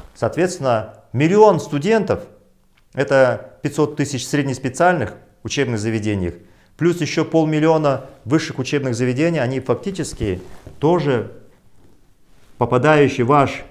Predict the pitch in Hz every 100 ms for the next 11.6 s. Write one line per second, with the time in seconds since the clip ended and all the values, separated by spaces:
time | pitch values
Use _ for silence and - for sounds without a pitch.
0 | - - 117 123 139 131 131 151 156 151
1 | 127 123 120 131 123 120 135 220 - -
2 | - 175 147 139 - - - - - 147
3 | 147 123 127 113 113 107 - - - -
4 | - 104 104 104 104 101 104 - - _
5 | _ _ _ _ _ _ _ - _ -
6 | - 113 107 151 147 147 117 117 - -
7 | - 98 110 92 90 82 87 _ - -
8 | 151 139 - 147 151 151 113 101 113 120
9 | 101 95 104 113 - - - _ _ _
10 | - 95 98 87 87 - - - _ -
11 | - 104 104 101 85 80